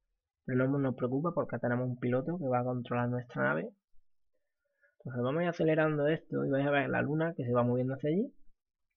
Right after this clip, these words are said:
Nuestra nave va hasta ese punto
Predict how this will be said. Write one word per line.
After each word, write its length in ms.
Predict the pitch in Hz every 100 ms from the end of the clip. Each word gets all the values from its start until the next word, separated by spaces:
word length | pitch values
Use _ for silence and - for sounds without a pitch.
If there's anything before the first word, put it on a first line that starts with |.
| _ _ _ _ _ _ _ 131
Nuestra 280 | 123 123
nave 260 | 127 139 147
va 160 | 123 127
hasta 240 | - 147
ese 180 | 139 151
punto 480 | 170 165 147 175